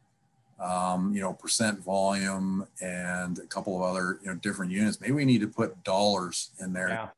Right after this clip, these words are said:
Speaker 1: that, you know, this is, this, this graph <laughs> is, is in dollars instead of, uh, depth.
Speaker 2: Yeah, it certainly would, uh, catch a lot more attention, that's for sure.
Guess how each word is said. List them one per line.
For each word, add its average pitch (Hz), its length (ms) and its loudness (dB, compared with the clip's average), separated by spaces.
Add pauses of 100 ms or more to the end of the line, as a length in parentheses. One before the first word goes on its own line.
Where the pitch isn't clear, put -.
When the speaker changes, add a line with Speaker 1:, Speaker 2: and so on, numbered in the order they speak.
(120)
Speaker 1:
that, 92 280 -2
you 101 60 -6
know, 92 100 -2
this 117 240 0
is, 92 200 -8 (460)
this, 104 240 2
this 107 260 0
graph 101 560 2 (420)
<laughs> - 320 -2
is, - 420 -4 (440)
is 104 220 0
in 101 240 2
dollars 95 520 2
instead 95 400 -4
of, 90 220 -6
uh, 87 220 -4 (100)
depth. - 460 -4 (1120)
Speaker 2:
Yeah, 113 160 2
it - 160 -10
certainly 143 380 2
would, 120 360 0
uh, 101 280 4
catch 120 200 -4
a 110 60 -4
lot 101 180 2
more 104 140 0
attention, 98 400 -4
that's 95 180 -4
for - 140 -10
sure. 92 300 -6